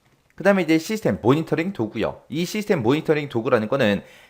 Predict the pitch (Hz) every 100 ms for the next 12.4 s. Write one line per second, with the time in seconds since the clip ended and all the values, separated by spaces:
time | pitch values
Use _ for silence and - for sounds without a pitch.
0 | _ 117 - 180 180 170 170 160 131 139
1 | - 226 202 110 - - 90 76 - 151
2 | 156 123 95 - 170 110 - - - 160
3 | 202 185 160 165 - 233 - 208 202 -
4 | 110 131 170 220 220 - 196 185 95 120
5 | 127 - 180 175 139 185 135 104 80 -
6 | - - 143 143 160 143 127 131 131 127
7 | 113 117 101 113 143 98 175 214 - _
8 | - 202 196 90 - 117 143 139 147 190
9 | 131 120 104 - 104 113 82 - _ _
10 | _ _ _ 107 143 170 165 160 120 139
11 | 143 - 202 190 190 185 143 117 113 101
12 | 92 151 151